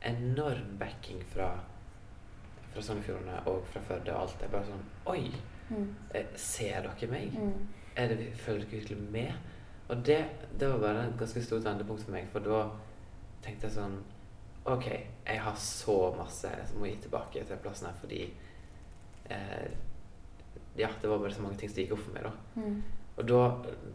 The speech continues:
Speaker 1: da slo tanken meg sånn, "Jeg kan, jeg kan jobbe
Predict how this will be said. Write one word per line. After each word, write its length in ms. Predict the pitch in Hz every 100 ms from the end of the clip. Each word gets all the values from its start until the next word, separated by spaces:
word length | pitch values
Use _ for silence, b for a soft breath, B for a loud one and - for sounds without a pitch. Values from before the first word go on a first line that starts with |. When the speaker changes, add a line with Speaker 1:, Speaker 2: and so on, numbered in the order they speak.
| - - - - - - -
Speaker 1:
da 360 | - 160 180 180
slo 220 | - 139
tanken 320 | 135 120 113 110
meg 140 | 107
sånn, 280 | - 101 101 92 - -
"Jeg 100 | -
kan, 220 | 120 104 -
jeg 100 | 120
kan 140 | 123 101
jobbe 160 | 92